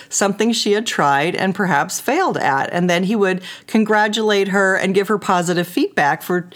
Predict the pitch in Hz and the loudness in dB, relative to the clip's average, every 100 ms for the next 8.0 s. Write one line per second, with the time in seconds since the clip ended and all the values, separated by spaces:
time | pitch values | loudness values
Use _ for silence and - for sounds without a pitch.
0 | - - - 220 220 220 226 202 196 - | -20 -16 -4 0 2 2 0 0 0 0
1 | 165 - 160 139 - 262 240 214 208 214 | 0 0 0 -2 -2 -2 -2 -4 0 0
2 | 202 196 196 - 143 143 143 - - 254 | 2 0 -2 -2 0 0 -2 -4 -2 0
3 | 226 208 208 202 190 190 143 214 214 208 | 2 0 0 -2 0 -2 0 0 0 -2
4 | 180 180 175 160 160 220 240 202 190 185 | 0 -2 0 0 0 -2 0 -2 0 -4
5 | - - - 185 185 180 185 208 208 208 | -12 -20 -8 -2 2 0 0 0 2 2
6 | 180 170 185 - 233 240 202 170 165 185 | 2 0 -4 0 0 2 2 2 -2 -2
7 | 180 160 160 - 180 170 - 131 - - | 0 0 -2 0 0 -2 -2 -4 -4 -6